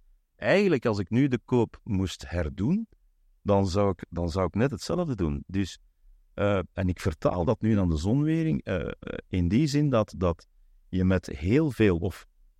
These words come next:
onze, onze dealers, hè, de mensen die het echt moeten verkopen aan, aan, aan de, de mensen in de showroom,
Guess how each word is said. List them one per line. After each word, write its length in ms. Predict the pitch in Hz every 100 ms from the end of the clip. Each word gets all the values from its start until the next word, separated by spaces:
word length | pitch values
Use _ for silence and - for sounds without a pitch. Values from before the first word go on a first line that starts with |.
| _
onze, 340 | - 92 85 80
onze 420 | 98 90 76 80
dealers, 440 | 71 143 131 -
hè, 260 | - 127 -
de 100 | 90
mensen 280 | 90 101 87
die 120 | 87
het 100 | 87 _
echt 260 | - 165 -
moeten 240 | 113 -
verkopen 560 | 73 71 - 64 - 85 -
aan, 360 | 90 87 87
aan, 320 | 87 85 82 - - - _ _ _
aan 300 | - 85 82
de, 520 | 78 78 78 76 78 - _ _
de 160 | - 87
mensen 260 | 90 -
in 60 | 78
de 80 | 73
showroom, 480 | - 147 147 135